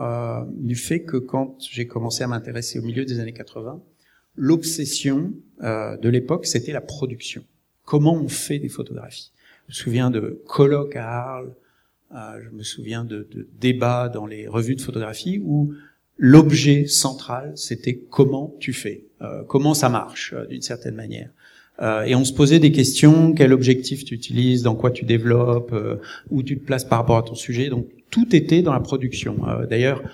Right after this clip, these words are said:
il y a à l'époque, en particulier aux États-Unis, beaucoup de livres qui étaient publiés qui s'appelaient At Work. Euh, euh, Richard Avedon, At Work, euh, Walker Evans, At Work. Parce que l'important, c'était comment il travaille. Euh,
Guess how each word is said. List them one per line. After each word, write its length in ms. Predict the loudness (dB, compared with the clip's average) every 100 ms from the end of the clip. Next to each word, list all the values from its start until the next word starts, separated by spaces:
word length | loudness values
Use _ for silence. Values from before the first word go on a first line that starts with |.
| -18 _ 0
il 40 |
y 40 | 2
a 120 | 4
à 280 | 0 -2 0
l'époque, 480 | 2 4 2 0 -8
en 120 | -4
particulier 720 | -4 -4 -6 -4 -4 -4 -6
aux 80 | -6
États-Unis, 560 | -6 -4 -4 -2 0 0
beaucoup 300 | 0 -2 0
de 40 |
livres 180 | 2 0
qui 120 | -2
étaient 200 | -6 -6
publiés 500 | -14 _ -8 -2 -2
qui 80 | 0
s'appelaient 320 | -2 0 -2
At 160 | 2 2 2
Work. 480 | -4 -2 -4 -12 -18 -10
Euh, 260 | -8 -6 -8 -16 _ _ _ _
euh, 680 | -10 -8 -8 -10 -10 -10 -12 -14
Richard 440 | -6 -4 -2 -2 0
Avedon, 580 | -2 0 0 0 -2 -6 -4
At 200 | -4 -4 -8
Work, 400 | -6 -8 -12 -12
euh, 400 | -8 -8 -8 -6
Walker 420 | -2 0 0 -2
Evans, 280 | 0 0 -2 -4
At 140 | -4 -4
Work. 200 | -10 -6
Parce 160 | -6 -2
que 100 | 2
l'important, 520 | 2 2 -2 -4 -4
c'était 300 | -2 -4 -6
comment 360 | -8 -6 -4 -6
il 100 | -8
travaille. 500 | -10 -10 -10 -12 -18
Euh, 40 | _